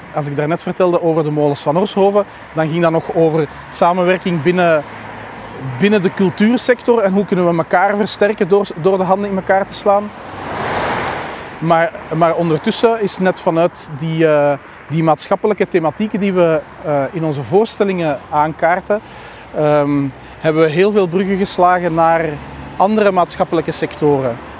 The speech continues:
Of het nu gaat, eh, over, ehm, over het middenveld, over armoedeorganisaties, over universiteiten, eh, over banken. We hebben eigenlijk,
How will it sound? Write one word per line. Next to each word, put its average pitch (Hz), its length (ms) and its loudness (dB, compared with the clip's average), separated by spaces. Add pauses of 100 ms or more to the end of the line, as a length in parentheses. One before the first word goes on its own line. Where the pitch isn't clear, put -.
Of 160 120 0
het 170 120 -6
nu 170 160 0
gaat, 165 500 0 (140)
eh, 147 240 2 (100)
over, 151 540 2 (160)
ehm, 131 340 -2 (220)
over 156 220 2
het 151 140 -2
middenveld, 185 600 2
over 156 260 0
armoedeorganisaties, 175 1160 0
over 165 220 0
universiteiten, 165 920 0 (500)
eh, 143 400 2 (340)
over 170 320 2
banken. 165 380 0
We - 300 -18
hebben 160 240 0
eigenlijk, 185 320 4